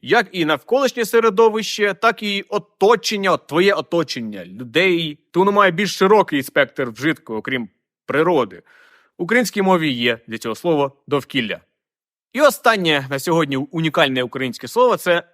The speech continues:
добродій, що дослівно означає "добра людина" або "людина, яка робить добро", але ми вживаємо його більше в значенні пан, в зверненні. І в такому вжитку в англійській мові є відповідники. Це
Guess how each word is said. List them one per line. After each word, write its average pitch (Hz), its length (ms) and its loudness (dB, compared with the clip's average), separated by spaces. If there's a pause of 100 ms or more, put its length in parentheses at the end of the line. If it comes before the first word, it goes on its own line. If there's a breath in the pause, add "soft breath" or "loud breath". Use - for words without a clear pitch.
(140)
добродій, 135 680 -2 (180)
що 175 180 0
дослівно 170 380 0
означає 127 480 0
"добра 135 420 2
людина" 131 360 -2
або 120 160 -4
"людина, 135 240 -6
яка 120 200 -2
робить 117 320 -6
добро", 156 420 4 (360 soft breath)
але 175 180 4
ми 294 120 0
вживаємо 233 520 0
його 208 140 2
більше 190 320 -4
в 147 40 -6
значенні 156 480 -2
пан, 120 600 -2 (500)
в 139 120 -20
зверненні. 113 680 0 (340)
І 285 100 -4
в 247 60 -8
такому 311 440 2
вжитку 240 440 -4
в 196 60 2
англійській 180 360 -2
мові 175 300 -2
є 131 300 -2
відповідники. 123 680 -6
Це 98 340 -10